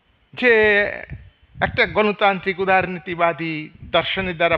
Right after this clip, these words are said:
প্রভাবিত হয়েছে এবং তার পাশাপাশি সমাজতান্ত্রিক আদর্শ, কাল্পনিক সমাজতান্ত্রিক আদর্শ, বিভিন্ন ধরনের আদর্শের প্রভাব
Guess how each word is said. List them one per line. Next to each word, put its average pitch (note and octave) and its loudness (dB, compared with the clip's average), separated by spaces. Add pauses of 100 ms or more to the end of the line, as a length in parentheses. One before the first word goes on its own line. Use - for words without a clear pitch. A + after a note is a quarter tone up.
প্রভাবিত D#3 -6
হয়েছে C#3+ -4 (920)
এবং D#4+ 0 (120)
তার D4+ 2 (100)
পাশাপাশি B3 -4 (220)
সমাজতান্ত্রিক F#3 -4 (140)
আদর্শ, D#3 -8 (360)
কাল্পনিক D#3 -2 (100)
সমাজতান্ত্রিক D3 -6
আদর্শ, C#3 -4 (2000)
বিভিন্ন E4 -2 (220)
ধরনের B3+ 2 (260)
আদর্শের G3+ -2 (120)
প্রভাব D3+ -4